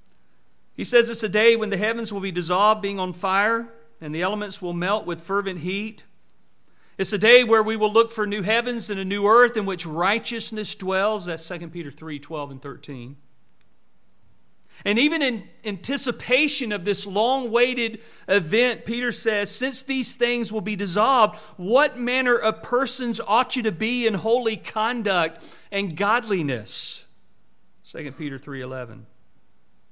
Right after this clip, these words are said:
You see, in spite of the church today becoming like the world, there will be a remnant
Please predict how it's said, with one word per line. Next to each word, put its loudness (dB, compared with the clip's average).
You -16
see, -4
in -2
spite -2
of -4
the -6
church -4
today -2
becoming -8
like -4
the -8
world, -8
there -6
will -6
be -8
a -8
remnant -8